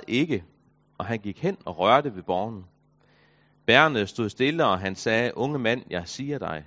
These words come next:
rejs dig op.' Da satte den døde sig op og begyndte at tale, og Jesus gav ham til hans mor. Alle blev fyldt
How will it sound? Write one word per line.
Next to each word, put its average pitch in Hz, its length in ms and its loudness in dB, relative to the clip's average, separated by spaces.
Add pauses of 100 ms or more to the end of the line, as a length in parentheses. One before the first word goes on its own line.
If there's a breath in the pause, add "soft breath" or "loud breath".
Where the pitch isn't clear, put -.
(140)
rejs 101 260 0
dig - 200 -8
op.' - 240 0 (1000 soft breath)
Da 151 80 2
satte 165 320 2
den 98 220 -2
døde 147 300 2
sig 90 260 -2
op - 240 2 (200)
og - 140 -10
begyndte 123 400 -4
at 73 100 -6
tale, 123 540 -6 (540 soft breath)
og 87 280 -4
Jesus 101 360 -10
gav 110 220 -4
ham 78 300 -14 (100)
til - 120 -14
hans 78 220 -16
mor. 92 260 -8 (960 soft breath)
Alle 156 240 2
blev 120 220 0
fyldt - 380 -6